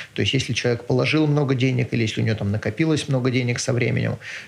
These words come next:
то просто можно остановить платежи, сказать: «Не хочу больше платить», забирайте деньги из инвестиционной части, и всё.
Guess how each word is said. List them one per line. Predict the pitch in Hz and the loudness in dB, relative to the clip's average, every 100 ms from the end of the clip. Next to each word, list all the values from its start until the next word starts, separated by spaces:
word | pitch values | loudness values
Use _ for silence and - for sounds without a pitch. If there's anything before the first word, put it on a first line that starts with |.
| - | -10
то | - 127 | -2 -2
просто | - 147 - | 0 0 2
можно | 135 123 139 | 0 2 2
остановить | - 139 143 135 | 0 0 0 0
платежи, | 131 - 139 170 | -2 0 0 0
сказать: | - 143 - | 0 -2 0
«Не | 117 | -2
хочу | 131 131 120 | -2 -2 -2
больше | - - | -2 -2
платить», | 156 135 180 - | -2 0 -2 -2
забирайте | 117 110 110 123 117 117 | -4 -2 0 0 -2 -2
деньги | 123 120 110 107 | 0 0 0 -2
из | 107 - | -4 -4
инвестиционной | - 117 110 - - 120 117 | 0 0 0 -4 -2 0 0
части, | - 160 160 - 127 - - - - | 0 0 -2 -2 -4 -4 -16 -20 -8
и | - 135 | -2 -2
всё. | - - | 0 -2